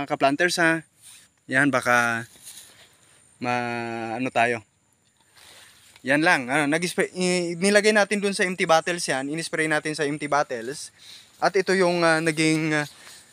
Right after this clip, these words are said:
ah, itsura niya. Yan. Yan po yung naging itsura niya, mga kaplanters. In-spray lang natin dyan sa, ano, dyan sa bottle yan. Yan. At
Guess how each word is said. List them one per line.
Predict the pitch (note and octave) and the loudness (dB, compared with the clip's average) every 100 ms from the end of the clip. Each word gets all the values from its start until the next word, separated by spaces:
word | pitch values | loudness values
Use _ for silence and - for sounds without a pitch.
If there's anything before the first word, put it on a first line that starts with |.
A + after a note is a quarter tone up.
| _ - | _ -2
ah, | C#3 C#3 C#3 C#3 C3+ C3 C3 B2+ B2+ - - - _ _ _ _ _ | 4 6 6 4 2 0 -2 -6 -10 -18 -20 -20 _ _ _ _ _
itsura | E3 - F3+ E3+ | -6 -2 2 2
niya. | D#3 B2 - _ _ - - _ _ _ _ - | 2 0 -4 _ _ -20 -20 _ _ _ _ -14
Yan. | A2 B2+ C3 A2+ | -4 -2 -2 -2
Yan | C#3 G3 | -2 0
po | A3 | 2
yung | G#3+ G#3 | 2 0
naging | F#3+ F#3+ | -2 -2
itsura | F3+ - F3 F3 | -4 -4 -2 0
niya, | E3 | 2
mga | D#3 D#3 D3+ | 0 0 -2
kaplanters. | D3+ D3+ D#3 A#2+ C3 D#3+ - - _ _ _ _ _ E3+ | -2 -2 0 -2 -2 -6 -10 -14 _ _ _ _ _ -4
In-spray | G#3 G#3 G#3 G3+ | -4 0 2 2
lang | G3 | 2
natin | G3 F#3 F#3+ | 0 -2 -2
dyan | F3+ F3+ | -2 0
sa, | D#3+ | -2
ano, | C#3 | -2
dyan | B2+ D3 | 0 0
sa | D3 D3 | 0 2
bottle | C#3 C3+ D3 | 2 2 -2
yan. | B2+ G#2+ A#2 E3 - _ _ _ _ _ _ _ _ _ _ _ _ _ - | -2 -4 -8 -14 -18 _ _ _ _ _ _ _ _ _ _ _ _ _ -12
Yan. | A#2 C3 | -8 -6
At | A#2 | -8